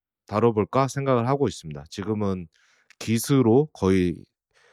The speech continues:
천하통일이 되어 있는 상태인데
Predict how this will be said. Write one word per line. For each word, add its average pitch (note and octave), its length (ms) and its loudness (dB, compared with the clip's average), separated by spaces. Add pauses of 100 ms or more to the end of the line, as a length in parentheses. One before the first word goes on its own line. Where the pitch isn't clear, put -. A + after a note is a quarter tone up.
(440)
천하통일이 C3+ 640 2
되어 G2 240 2
있는 F#2 200 -4
상태인데 G2+ 800 -4